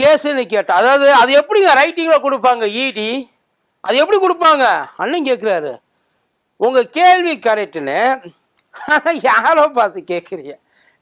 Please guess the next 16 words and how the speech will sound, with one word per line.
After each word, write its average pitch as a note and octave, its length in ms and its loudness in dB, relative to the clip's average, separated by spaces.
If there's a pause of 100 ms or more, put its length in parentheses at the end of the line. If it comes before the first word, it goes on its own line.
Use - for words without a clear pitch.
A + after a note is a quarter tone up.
நேரா D#4+ 400 4
நீங்க F#4+ 200 -2
தான் F#4 160 4
அவ்வளவு G4 380 4
பெரிய F4 260 2
ஆளாச்சே. B3+ 520 0 (920)
ஒரு G3 80 -2 (120)
கேமராவே E4+ 560 2 (120)
மைக்கையும் D#4+ 480 -2
தூக்கிட்டு E4+ 300 -4 (140)
நேரா E4 580 2 (120)
சாஸ்திரி D4 320 -2
பவனுக்கு A#3+ 340 -2
உள்ள B3 140 -2 (100)
போறோம். D3 240 -6 (1300)
போறோமா? B3 380 2